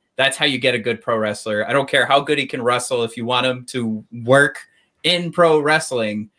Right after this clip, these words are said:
he's gotta be able to grab the mic. He's gotta have the right voice. There's gotta be the right cadence. Like, that is, those are things that I think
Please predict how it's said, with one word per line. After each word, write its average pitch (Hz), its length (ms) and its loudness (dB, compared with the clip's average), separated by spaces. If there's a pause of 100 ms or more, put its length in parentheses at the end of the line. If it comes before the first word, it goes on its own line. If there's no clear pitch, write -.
(140)
he's 139 180 -4
gotta 139 280 2
be 139 120 -2
able 139 200 0
to 131 60 -4
grab 123 280 2
the 117 80 -2
mic. 110 500 -2
He's 113 180 -8
gotta 135 220 4
have 131 140 2
the 127 100 -2
right 123 260 -2
voice. 120 720 -6
There's 120 220 -8
gotta 123 220 2
be 131 100 -4
the 123 100 -2
right 123 220 0
cadence. 123 640 -4
Like, 113 220 0
that 147 320 2
is, 147 300 -2
those 156 220 4
are 175 120 2
things 185 440 -2
that 151 240 2
I 147 100 2
think 156 380 -4